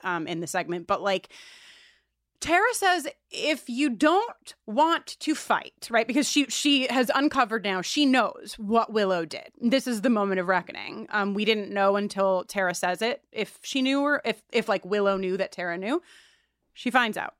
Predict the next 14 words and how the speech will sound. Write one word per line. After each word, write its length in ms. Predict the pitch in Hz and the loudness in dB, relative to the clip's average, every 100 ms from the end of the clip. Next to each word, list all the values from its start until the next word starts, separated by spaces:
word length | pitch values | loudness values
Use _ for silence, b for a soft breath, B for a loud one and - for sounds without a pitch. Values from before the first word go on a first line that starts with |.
| _ _ _ _ | _ _ _ _
She 140 | - | -6
says, 220 | 240 220 | -2 -2
"You 80 | 214 | 2
violated 420 | 226 233 226 202 | 2 4 2 0
my 140 | 175 165 | -4 -2
mind." 400 | 269 277 254 240 | 2 2 0 -4
Tara's 260 | 226 196 | -6 -6
like, 160 | 196 180 | -6 -6
"I 60 | 196 | -4
didn't 200 | 196 208 | -4 -2
mean 180 | 269 262 | -2 -2
to." 260 | 240 214 - 214 | -4 -8 -6 -2
And 180 | 233 | -2
then 220 | 220 214 | -2 -8